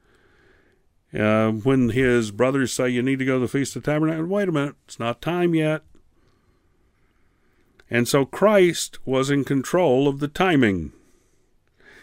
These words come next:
Jesus was in control of the timing. And his hour had not yet come, and so nobody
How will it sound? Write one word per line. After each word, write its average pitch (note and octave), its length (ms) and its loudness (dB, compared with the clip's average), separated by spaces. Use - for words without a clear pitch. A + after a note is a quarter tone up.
Jesus F3+ 460 0
was D#3+ 200 0
in D#3 100 0
control D3+ 480 -2
of D#3+ 80 0
the F3 120 -2
timing. G2 760 0
And A#2 320 2
his B2+ 260 0
hour D3 560 2
had C3+ 200 -2
not C3 280 0
yet C#3 300 0
come, A#2+ 560 -2
and A#2+ 200 -2
so B2+ 160 -2
nobody A2+ 840 0